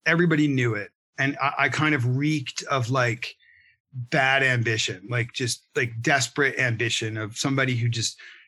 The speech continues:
thought they were destined for greater things and just hadn't gotten there yet. And it was like, and I was, I was gonna do anything I could to get there. And, like, that is unpleasant. Um, and it confuses the,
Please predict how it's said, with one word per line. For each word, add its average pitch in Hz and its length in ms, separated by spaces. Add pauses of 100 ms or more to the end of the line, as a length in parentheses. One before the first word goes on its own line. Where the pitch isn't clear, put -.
(320)
thought 143 340
they 147 100
were 127 200
destined 123 500
for 117 260 (120)
greater 127 340
things 123 340
and 104 100
just - 180
hadn't 131 280
gotten 120 300
there 120 140
yet. 113 360
And 117 120
it 113 100
was 120 180
like, 120 260 (360)
and 139 100
I 139 120
was, 131 340 (600)
I 139 120
was 131 100
gonna 143 160
do 143 100
anything 170 280
I 143 100
could 135 220
to 117 60
get 135 200
there. 135 140
And, 123 100
like, 123 180 (440)
that 185 280
is 135 200
unpleasant. 127 680 (240)
Um, 131 480 (100)
and 147 400
it 160 200
confuses 165 1200 (920)
the, 135 380